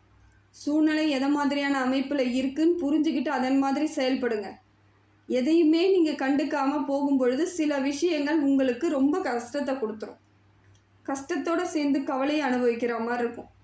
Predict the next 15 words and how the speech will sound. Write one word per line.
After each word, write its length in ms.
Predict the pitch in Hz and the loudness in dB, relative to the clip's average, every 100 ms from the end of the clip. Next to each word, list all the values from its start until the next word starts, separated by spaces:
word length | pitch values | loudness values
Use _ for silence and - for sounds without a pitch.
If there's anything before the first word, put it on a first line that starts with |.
| _ _ _ _ _ 214 | _ _ _ _ _ -4
எல்லா 340 | 233 285 330 320 | 0 2 2 2
விதத்திலும் 540 | 294 302 - 370 381 | 0 0 0 2 4
உங்களுக்கு 300 | 339 277 254 262 | 4 2 0 -2
சனி 240 | 254 269 | 0 0
பகவான் 440 | 285 277 269 262 240 | 0 -2 -2 -2 -4
சப்போர்ட் 340 | 233 269 269 | -4 -4 -2
பண்ணாலும் 500 | 254 240 233 277 466 466 - _ _ _ _ - | -2 -2 -2 -2 -4 -6 -18 _ _ _ _ -6
ஏதோ 420 | 226 269 277 302 359 381 | -2 0 0 0 0 0
ஒரு 200 | 330 269 | 0 0
வகையில் 480 | 254 247 269 403 - | -2 -2 -2 -2 -2
சின்ன 240 | 277 277 262 | 0 0 0
பிரச்சனை 420 | 247 233 262 262 240 | -4 -4 -2 0 0
இருக்க 260 | 233 240 | -2 -4
தான் 240 | 240 262 311 | -4 -4 -2
செய்யுது. 380 | 233 226 226 | -4 -4 -6